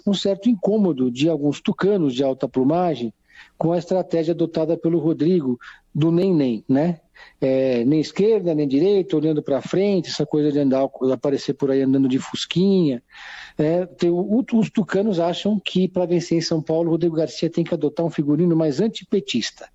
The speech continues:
Tem que escolher um lado, digamos assim, eh, deixar claro ali que ele não tem, que existem pontes com o Bolsonaro e com o bolsonarismo,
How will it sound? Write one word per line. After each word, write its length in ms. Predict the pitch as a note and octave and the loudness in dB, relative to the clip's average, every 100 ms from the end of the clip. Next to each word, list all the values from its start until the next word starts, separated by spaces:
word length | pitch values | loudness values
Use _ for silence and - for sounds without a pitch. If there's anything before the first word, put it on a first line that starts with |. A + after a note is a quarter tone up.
| _ _ - _ - | _ _ -20 _ -2
Tem 200 | D3+ D#3+ | 0 0
que 640 | - D#3+ F3+ F3 C#3+ B2+ _ - | 0 2 4 4 2 -2 _ -8
escolher 380 | - E3 D3+ F3 | -4 0 0 2
um 100 | D#3 | 2
lado, 360 | C3+ B2 G#2+ | 0 -2 0
digamos 400 | A#2 A#2+ B2+ B2+ | 0 2 2 2
assim, 500 | B2+ A2 - D3 E3+ - - - _ - | 0 -2 0 2 0 -6 -20 -20 _ -2
eh, 240 | D3+ C3+ | 0 2
deixar 420 | C3 D3+ - D3+ - | 0 -2 0 -4 0
claro 340 | D3+ D3 D3 | 0 2 0
ali 220 | C3+ C#3+ | 2 0
que 160 | C#3 D3+ | 0 0
ele 140 | C#3+ | 2
não 240 | C#3+ D3+ D3 | 2 2 0
tem, 500 | - D3+ C#3 B2+ A2+ | 0 0 0 -2 -6
que 120 | - | -2
existem 480 | D3 C3 D3 E3+ D#3 | 0 2 0 0 -2
pontes 500 | - E3 F3 - C#3 | 0 0 0 -2 -6
com 160 | - C#3+ | -2 0
o 40 | |
Bolsonaro 540 | C3 C3 - C#3 C3 C#3 | 0 -2 0 0 2 0
e 40 | |
com 120 | C#3 | 0
o 20 | |
bolsonarismo, 800 | C3+ D#3 D3+ E3+ F3+ F3+ F3 G3 | 0 2 0 0 2 2 2 0